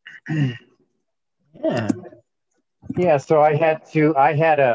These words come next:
Speaker 1: uh, I had a, a, a plant show a, a flower the other day inside of my, my flower, not,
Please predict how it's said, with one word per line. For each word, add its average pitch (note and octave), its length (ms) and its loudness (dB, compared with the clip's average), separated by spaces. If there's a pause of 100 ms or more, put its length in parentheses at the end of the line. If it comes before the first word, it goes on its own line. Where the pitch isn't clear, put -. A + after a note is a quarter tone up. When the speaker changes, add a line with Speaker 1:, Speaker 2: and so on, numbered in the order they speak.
Speaker 1:
uh, A2 340 2 (3000)
I A#2+ 100 -4
had C3 240 -2
a, A2 160 0
a, G2 280 -4 (180)
a G#2+ 80 -6
plant D3+ 520 -4
show A#2+ 340 -2 (420)
a, A2+ 60 -4
a G2 60 -4
flower C3+ 580 -2
the G2+ 160 -10
other F#2+ 220 -8
day F#2 120 -14 (640)
inside A2+ 400 -6
of A#2 80 -10
my, G#2+ 180 -12 (320)
my A2 220 -14
flower, A2 500 -8
not, B2+ 320 -4